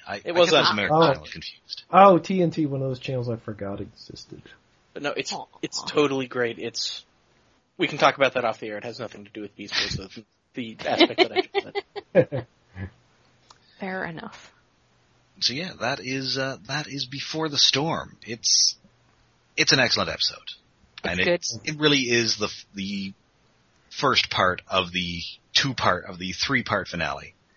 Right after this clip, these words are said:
Speaker 1: Apparently it was going to be, but it, there's a problem with scheduling multi-parters on syndicated T V.
Speaker 4: Probably.
Speaker 3: Mm. Yes.
Speaker 4: I could see that.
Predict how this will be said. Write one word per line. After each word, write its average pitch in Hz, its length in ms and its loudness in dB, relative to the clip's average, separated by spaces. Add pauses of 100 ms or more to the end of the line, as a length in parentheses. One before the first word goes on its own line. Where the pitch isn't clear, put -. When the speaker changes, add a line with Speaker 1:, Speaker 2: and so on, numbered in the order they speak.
(300)
Speaker 1:
Apparently 165 220 2
it 113 60 0
was 98 80 0
going 120 200 4
to 98 60 2
be, 98 180 2
but 95 280 -2
it, 101 160 -8 (140)
there's 107 300 -2
a - 20 -20
problem 151 200 -4
with 95 100 -4
scheduling 143 760 -2 (160)
multi-parters 135 1400 0 (220)
on 127 320 -2
syndicated 139 500 4
T 143 160 0
V. 151 240 -4 (640)
Speaker 4:
Probably. 175 760 0 (100)
Speaker 3:
Mm. 175 80 -6
Yes. 240 80 -4
Speaker 4:
I 196 100 -4
could 196 180 -18
see - 180 -10
that. 175 280 -2